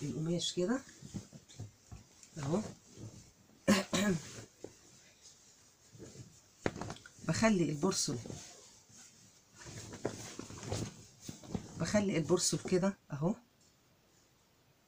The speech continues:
بجيب وش القماش كده واخلي البرسل كده، ببدأ من اول البرسل من هنا كده،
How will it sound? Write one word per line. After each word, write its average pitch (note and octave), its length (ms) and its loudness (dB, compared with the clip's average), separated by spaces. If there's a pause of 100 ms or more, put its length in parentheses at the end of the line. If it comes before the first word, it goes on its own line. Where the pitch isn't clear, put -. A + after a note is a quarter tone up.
(2750)
بجيب D#3 420 2
وش E3 240 8
القماش D3+ 420 4
كده C#3 200 4
واخلي D#3+ 340 4
البرسل B2 460 2
كده، C3 260 2
ببدأ B2+ 400 4
من - 140 -2
اول C#3 280 2
البرسل A#2 460 0
من A#2 200 0
هنا C#3+ 180 0
كده، E3 320 0